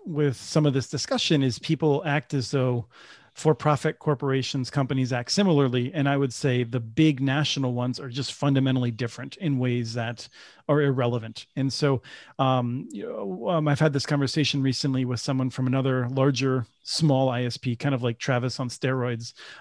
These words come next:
Um, and, and they were kind of, like, saying, "Look, if you're gonna try and force me to build everywhere at once, I'm not even sure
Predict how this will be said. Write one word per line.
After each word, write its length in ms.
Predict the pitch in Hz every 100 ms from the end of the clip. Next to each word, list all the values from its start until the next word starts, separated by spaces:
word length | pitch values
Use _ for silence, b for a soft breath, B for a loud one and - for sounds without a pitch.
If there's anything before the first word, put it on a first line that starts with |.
| -
Um, 520 | 143 135 127 123 - -
and, 500 | 165 151 135 127 - -
and 160 | 156
they 80 | 160
were 160 | 160 143
kind 220 | 165 156
of, 60 |
like, 140 | 139 131
saying, 300 | - 135 135
"Look, 200 | 214 -
if 100 | 143
you're 80 | 254
gonna 160 | 247
try 180 | - 175
and 180 | 143 131
force 300 | - 151 -
me 180 | 143 135
to 300 | - 131 120 - B B B B -
build 300 | 123 147 139
everywhere 480 | - 160 156 139 139
at 80 | 127
once, 300 | 165 151 160
I'm 80 | 151
not 100 | 170
even 220 | 143 135
sure 680 | - - 156 147 139 123